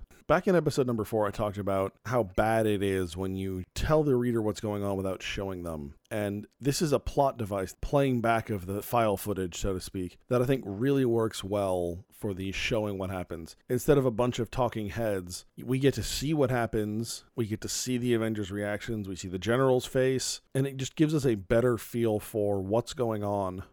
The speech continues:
and it, it fits in the story much better. It's kind of like an instant replay in sports. It gives it that kind of feel.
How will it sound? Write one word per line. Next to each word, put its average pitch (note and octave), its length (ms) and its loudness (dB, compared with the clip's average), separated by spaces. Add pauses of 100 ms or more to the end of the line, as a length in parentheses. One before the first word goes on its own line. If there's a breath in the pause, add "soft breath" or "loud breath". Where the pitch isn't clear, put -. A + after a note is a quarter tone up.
and C3 120 0
it, C3 120 -2
it C#3 120 0
fits - 360 2
in C#3+ 180 4
the A#2 80 0
story G2+ 380 -2
much F2 260 -8
better. D#2+ 320 -6 (160)
It's - 140 -2
kind B3+ 180 4
of A3 80 4
like E3 120 6
an C3 60 0
instant B2+ 380 -2
replay G#2 420 -2
in E2 120 -6
sports. - 680 -12
It B2+ 140 0
gives B2 200 6
it A2+ 100 -4
that A#2+ 160 4
kind A2+ 160 -2
of F#2+ 80 -4
feel. F2+ 480 -2